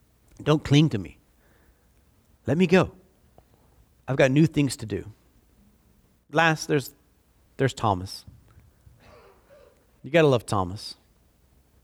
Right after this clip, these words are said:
We, we call him Doubting Thomas because of one moment.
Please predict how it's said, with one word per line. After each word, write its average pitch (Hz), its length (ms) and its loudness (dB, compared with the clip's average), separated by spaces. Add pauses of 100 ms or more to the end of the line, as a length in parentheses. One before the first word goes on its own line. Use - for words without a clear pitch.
(1300)
We, 208 160 0
we 190 160 2
call 269 220 4
him 220 100 0
Doubting 147 360 0
Thomas 147 600 0 (180)
because 139 280 2
of 120 100 -2
one 127 160 2
moment. 107 360 -2